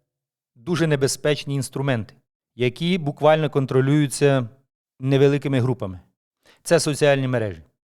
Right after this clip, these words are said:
Соціальні мережі — це зброя, з якою популісти не дають ніяких варіантів виграти у них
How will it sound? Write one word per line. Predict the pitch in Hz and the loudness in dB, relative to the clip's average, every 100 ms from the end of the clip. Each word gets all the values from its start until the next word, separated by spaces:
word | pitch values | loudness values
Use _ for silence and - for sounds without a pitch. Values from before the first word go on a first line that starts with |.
| _ | _
Соціальні | - 131 - 175 190 170 | -6 -4 2 2 4 4
мережі — | 165 180 180 160 | 4 6 6 2
це | 156 165 160 143 - _ _ _ _ | -2 4 4 4 -2 _ _ _ _
зброя, | 110 120 170 202 196 185 - - | -6 2 6 6 4 0 -8 -10
з | 131 135 | -2 2
якою | 139 - 165 151 135 117 _ _ _ _ | 2 4 4 4 2 -4 _ _ _ _
популісти | 139 135 143 185 - 185 - _ _ _ _ | -8 -2 0 0 -2 -6 -8 _ _ _ _
не | 131 160 180 | -4 0 4
дають | 196 196 185 | 4 2 -2
ніяких | 180 175 151 139 127 | 2 4 4 0 0
варіантів | 143 165 180 175 160 _ _ _ _ _ | 2 2 2 -2 -6 _ _ _ _ _
виграти | 123 175 165 165 151 | 0 2 4 2 0
у | 143 143 | -2 -2
них | 175 180 - | -2 -2 -6